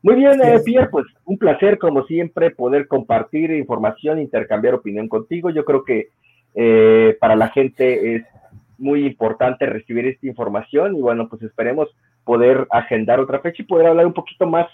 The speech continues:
Speaker 1: a fondo de el por qué la gente tiene estancamiento, además de no seguir la dieta, hay otros factores por los cuales se pueden estancar. Y bueno, no sé si quieras agregar algo antes de, de que nos vayamos.
Speaker 2: Este, no, nada, amigo, nada más, eh, a-, agradecerte por el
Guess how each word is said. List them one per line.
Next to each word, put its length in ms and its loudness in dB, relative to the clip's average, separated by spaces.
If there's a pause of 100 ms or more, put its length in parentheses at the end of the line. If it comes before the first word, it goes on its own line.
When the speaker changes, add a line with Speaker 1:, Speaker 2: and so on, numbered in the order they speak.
(420)
Speaker 1:
a 200 -2
fondo 420 2
de 280 0
el 100 -4
por 220 -6
qué 100 -4
la 140 -2
gente 320 -10
tiene 260 -10
estancamiento, 1040 -4
además 380 2
de 80 -4
no 140 0
seguir 260 -4
la 80 2
dieta, 280 -2
hay 100 0
otros 200 -4
factores 380 -4
por 140 -10
los 140 -12
cuales 200 -4
se 80 -14
pueden 280 -4
estancar. 440 -10 (680)
Y 60 -6
bueno, 200 4
no 60 2
sé 120 -12
si 80 -20
quieras 200 4
agregar 360 4
algo 240 4
antes 240 -6
de, 200 -2
de 140 -8
que 80 -14
nos 180 -8 (280)
vayamos. 420 -6 (640)
Speaker 2:
Este, 580 -2
no, 220 -2
nada, 200 0
amigo, 220 0
nada 240 2
más, 240 -2
eh, 300 -2
a-, 200 -4
agradecerte 960 -4
por 160 -8
el 160 -10